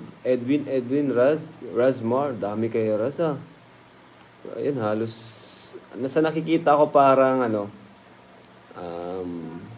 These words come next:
parang ngayon ay nasa, ano na, ah, sixty-five thirty-five. Sixty-five percent yung kay Raz. Ayan. Ayan, puro Raz na nakikita ko. Ayan, Edwin, Edwin.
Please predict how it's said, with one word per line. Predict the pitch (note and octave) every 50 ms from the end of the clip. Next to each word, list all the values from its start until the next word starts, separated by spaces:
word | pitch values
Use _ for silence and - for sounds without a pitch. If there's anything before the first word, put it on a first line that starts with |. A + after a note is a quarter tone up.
| - - - - - - - - - - - - - - - - - - - - - - - - - - - A#2+
parang | C3+ D3 D3+ D3+
ngayon | D#3 D#3 D#3 D3+ D3+ D3+ -
ay | C#3 D3 C3+
nasa, | C3+ C3+ C3+ C3 C3+ - B2 B2
ano | B2+ B2 B2
na, | B2 A#2+ A2+ A2 A2 - -
ah, | - A2 A2 A2 A2 A2 G#2+ G#2+
sixty-five | - - C#3 C3 - - D3+ - - D3 C#3 B2 G#2 - - - -
thirty-five. | B2 A#2+ A#2 - A#2+ A2+ - A2+ G#2 G2+ F#2 - - - - - - - - - - - - - - - -
Sixty-five | - - - - D3+ D3+ C#3+ C#3+ C3+ C#3
percent | B2+ C#3+ C3+ C3+ - C3 B2 B2
yung | B2+ B2+ A#2+
kay | A#2 B2 A2
Raz. | A2 G#2+ G#2+ G#2 G2+ F#2 - - - - - - - - - - - - - - -
Ayan. | A#1+ A#1+ - - - - - - - - - - - - - - - - - - - - - -
Ayan, | F#2 G2+ F#2 F#2 F#2 F#2
puro | G#2 A2+ A#2 B2+ B2+ B2+ B2+ B2 B2 A#2+
Raz | A2+ A#2 A#2 A2+ A2+ -
na | A2 G#2+ A2+
nakikita | A2+ A2 G#2+ G#2+ G#2+ G#2+ G2 F#2+ F2+ F#2+
ko. | F#2 F2+ - - - - - - - - - - - - - - - - - - - - - - - - - - - - - - - - - - - - - - - - -
Ayan, | - A2 G#2+ G#2 G2 - -
Edwin, | G#2+ G#2+ F#2+ F#2+ G#2 A2 A#2 B2 B2 B2 B2
Edwin. | A2+ G#2+ G2+ F#2+ F#2+ G#2 A2 A#2 A#2 B2 B2+ C3